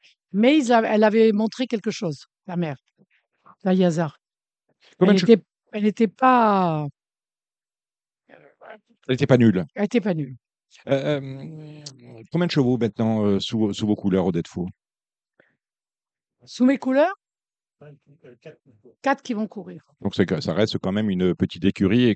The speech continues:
Speaker 2: combien,
Speaker 1: Oui, oui.
Speaker 2: combien à l'élevage ?
Speaker 1: Alors, à l'élevage, il y en a un peu plus. On a, j'ai trois poulinières avec trois personnes différentes.
Speaker 2: Oui.
Speaker 1: Mon fils et deux Christian Saint-Étienne,
Speaker 2: Oui.
Speaker 1: je connais.
Speaker 2: Vous êtes toujours
Speaker 1: Et
Speaker 2: asso-,
Speaker 1: à
Speaker 2: vous êtes
Speaker 1: Jean
Speaker 2: toujours
Speaker 1: Marquand,
Speaker 2: associé ?
Speaker 1: voilà.
Speaker 2: Ok.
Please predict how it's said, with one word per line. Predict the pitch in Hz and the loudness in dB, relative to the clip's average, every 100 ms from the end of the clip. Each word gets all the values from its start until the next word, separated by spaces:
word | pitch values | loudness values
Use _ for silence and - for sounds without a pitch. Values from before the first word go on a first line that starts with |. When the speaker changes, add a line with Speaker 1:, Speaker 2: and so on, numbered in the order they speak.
| - | 2
Speaker 2:
combien, | 104 113 113 | 4 6 4
Speaker 1:
Oui, | 262 180 | 2 -2
oui. | - _ | -6 _
Speaker 2:
combien | 123 131 143 | 2 6 6
à | |
l'élevage ? | 127 104 117 127 - _ _ _ _ _ _ _ _ _ 185 | 4 4 2 2 -8 _ _ _ _ _ _ _ _ _ -12
Speaker 1:
Alors, | 160 | -8
à | 156 | -6
l'élevage, | 147 208 180 | -4 -4 -4
il | |
y | |
en | 170 | -4
a | 165 | -4
un | 180 | -6
peu | 160 156 | -10 -14
plus. | - 208 156 - _ _ - | -12 -10 -10 -12 _ _ -8
On | 208 214 | -2 0
a, | 220 220 214 202 196 196 165 | 0 -2 -4 -6 -6 -10 -14
j'ai | - 208 220 214 _ | -12 -6 -4 -4 _
trois | - 302 | -12 -12
poulinières | - 254 247 247 247 208 | -8 -4 -2 0 -2 -6
avec | 175 190 165 _ _ _ _ _ _ | -8 -8 -10 _ _ _ _ _ _
trois | - 254 | -6 -2
personnes | 262 247 233 | -2 -2 -2
différentes. | 214 160 208 269 311 | -4 -4 -4 -4 0
Speaker 2:
Oui. | 90 202 - | 0 0 -6
Speaker 1:
Mon | 175 170 | -6 -6
fils | 151 208 233 - - _ _ _ - | -4 -4 -4 -6 -20 _ _ _ -12
et | 170 | -12
deux | 143 190 190 185 180 170 - | -8 -8 -6 -6 -6 -8 -10
Christian | 202 170 196 | -12 -8 -6
Saint-Étienne, | 202 160 180 226 262 294 _ | -6 -8 -6 -4 -6 -8 _
Speaker 2:
Oui. | 98 110 | 4 4
Speaker 1:
je | |
connais. | 170 233 269 | 4 -6 -6
Speaker 2:
Vous | - | 2
êtes | 123 | 4
toujours | 131 120 | 6 6
Speaker 1:
Et | 113 | 6
Speaker 2:
asso-, | 240 | 4
Speaker 1:
à | 113 | 4
Speaker 2:
vous | 113 | 4
êtes | |
Speaker 1:
Jean | - | 6
Speaker 2:
toujours | 247 240 | 6 6
Speaker 1:
Marquand, | - | 4
Speaker 2:
associé ? | 220 - - _ | 2 0 -4 _
Speaker 1:
voilà. | 180 185 | -8 -8
Speaker 2:
Ok. | 160 | 0